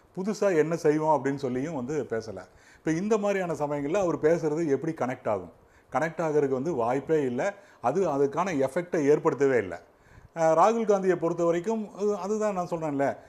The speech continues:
இந்த, இந்த முக்கியமான, நேத்து நடந்த கூட்டம் அப்படிங்கிறது மிக முக்கியமான ஒரு கூட்டம். ஏன்னா திமுகவுடைய ஒர்க்ல வந்து ஒரு பலவீனம் தெரிஞ்சுது அது வரைக்கும். ஆம், அந்த அளவுக்கு எஃபெக்டிவா இல்லாத மாதிரி வந்து தெரிஞ்சுது.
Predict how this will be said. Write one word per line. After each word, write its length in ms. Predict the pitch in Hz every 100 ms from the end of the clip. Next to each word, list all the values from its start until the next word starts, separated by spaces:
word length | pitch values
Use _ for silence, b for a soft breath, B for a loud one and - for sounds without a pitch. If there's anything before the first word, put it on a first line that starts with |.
| B -
இந்த, 300 | 156 185 185
இந்த 480 | 175 160 208 208 170
முக்கியமான, 500 | 165 165 208 196 160
நேத்து 300 | 165 190 180
நடந்த 260 | 180 190
கூட்டம் 400 | 175 175 175 160
அப்படிங்கிறது 340 | 151 147 147 170
மிக 220 | 147 160
முக்கியமான 500 | 139 135 151 151 143
ஒரு 160 | 113
கூட்டம். 300 | 113 113 98 - b b -
ஏன்னா 300 | 139 143 185 -
திமுகவுடைய 840 | 196 214 208 185 165 147 139 120 139
ஒர்க்ல 320 | - 196 175
வந்து 200 | 143 175
ஒரு 140 | 151
பலவீனம் 560 | 110 123 165 185 170 123
தெரிஞ்சுது 300 | 117 107 107
அது 140 | 101
வரைக்கும். 320 | 104 110 101 - b b b b
ஆம், 460 | 127 127 127 123 123 -
அந்த 200 | 143 170
அளவுக்கு 280 | 196 156 147
எஃபெக்டிவா 480 | 185 180 190 180
இல்லாத 320 | 151 151 151 143
மாதிரி 220 | 143 147
வந்து 520 | 135 139 147 123 107
தெரிஞ்சுது. 480 | 113 117 107 113 185